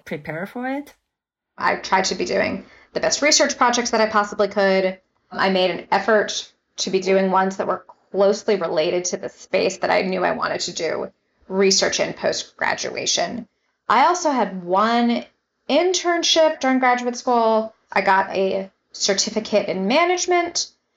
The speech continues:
Speaker 2: which was something my university offered in the process of getting my P H D, which helped me get a little business experience that I wasn't getting in a university setting. And in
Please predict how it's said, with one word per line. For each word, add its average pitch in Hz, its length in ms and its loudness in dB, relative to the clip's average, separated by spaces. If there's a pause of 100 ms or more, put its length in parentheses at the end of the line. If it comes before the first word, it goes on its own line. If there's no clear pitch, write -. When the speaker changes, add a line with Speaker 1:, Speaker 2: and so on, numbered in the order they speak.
(140)
Speaker 2:
which 240 160 -4
was 262 120 -2
something 262 220 2
my 240 120 4
university 226 540 2
offered 202 640 2
in 185 100 -6
the - 60 -6
process 226 460 -2
of 233 100 -6
getting 208 200 4
my 196 120 2
P 196 160 -2
H 175 220 0
D, 180 400 -4 (340)
which 196 180 -2
helped - 180 0
me 226 80 0
get 202 220 0
a - 60 0
little 208 360 2
business 233 440 0
experience 208 600 2
that 185 320 0 (200)
I 190 120 2
wasn't 175 380 -2
getting 226 440 2
in 214 160 0
a 202 100 2
university 202 480 2
setting. 196 600 0 (720)
And 254 500 4
in 208 180 2